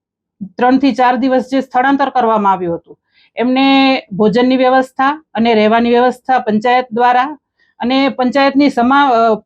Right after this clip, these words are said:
સમસ્ત ટીમ દ્વારા સહયોગથી કરવામાં આવી હતી. લંપી વાયરસ દરમિયાન જે આપણા ગામની ગાયો છે, જે આપણી માતા કહેવાય છે, ગાય માતા માટે જેટલું કરીએ એટલું ઓછું છે,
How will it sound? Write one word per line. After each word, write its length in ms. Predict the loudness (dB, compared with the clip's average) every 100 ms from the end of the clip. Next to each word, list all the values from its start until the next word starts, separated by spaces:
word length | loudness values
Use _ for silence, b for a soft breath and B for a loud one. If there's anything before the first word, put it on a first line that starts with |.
| _
સમસ્ત 420 | -6 0 0 0 -4
ટીમ 360 | -2 2 2
દ્વારા 320 | 2 0 -2
સહયોગથી 720 | -4 -2 0 0 -4 -6 -6 -10 _ _ -4
કરવામાં 400 | 0 2 2 2
આવી 200 | 0 -2
હતી. 420 | -4 -6 -10 -12 _ _ -6
લંપી 320 | -4 -2 0
વાયરસ 380 | 2 2 0 0
દરમિયાન 480 | -2 0 0 0 -2 -6 _ _ _ -8
જે 420 | -2 0 0 -2 -4
આપણા 260 | -4 -2 0
ગામની 340 | 0 2 2
ગાયો 320 | 2 2 2
છે, 280 | 0 -2 -4
જે 200 | -2 0
આપણી 220 | 0 0
માતા 340 | 0 0 0 -2
કહેવાય 340 | -2 -4 -6
છે, 180 | -10 -20 _ _ _ _ _
ગાય 140 | -2 0
માતા 300 | 0 0 0
માટે 260 | 0 0
જેટલું 340 | -2 -2 -2 -2
કરીએ 300 | 0 0 0
એટલું 220 | 0 0
ઓછું 320 | 0 0 -6
છે, 240 | -8 -12